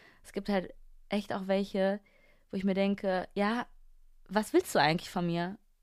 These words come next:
Weißt du, warum willst du dich jetzt mit mir treffen?" Und das ist so blöd, weil natürlich weiß ich, warum die sich mit mir treffen wollen. Also ob das jetzt was Sexuelles ist oder einfach rein Freundschaftliches, aber ich werd dann so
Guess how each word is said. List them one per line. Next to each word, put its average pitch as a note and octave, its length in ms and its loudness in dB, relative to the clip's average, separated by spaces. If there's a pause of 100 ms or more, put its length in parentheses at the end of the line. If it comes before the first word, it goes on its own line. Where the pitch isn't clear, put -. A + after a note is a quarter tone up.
Weißt G#3+ 200 0
du, C#4 120 2
warum C4 320 4
willst D#4 160 0
du - 100 -8
dich - 80 -8
jetzt - 100 -14
mit B3 120 -8
mir A#3 100 -2
treffen?" A3 480 -2
Und G#3 140 -2
das G#3+ 100 -6
ist A#3 200 -10 (240)
so G#3+ 160 4
blöd, B3 540 4
weil G3 340 6 (460)
natürlich F4 360 2
weiß G#3 200 6
ich, G3+ 120 0
warum G3 200 4
die G3 80 4
sich F#3 160 -4
mit G3 120 -2
mir F3 120 -4
treffen F3 480 -4
wollen. F3+ 340 0
Also F3+ 400 0 (240)
ob G3 120 -4
das F3+ 160 0
jetzt F#3 180 -4
was F3 100 -8
Sexuelles A3+ 460 -2
ist G#3+ 140 -4
oder F#3 120 0
einfach F#3+ 360 -2 (240)
rein F#3+ 180 2
Freundschaftliches, G3 680 -2
aber F3+ 120 2
ich F3 140 -6
werd G#3 140 -2
dann G3 160 6
so F#3 260 0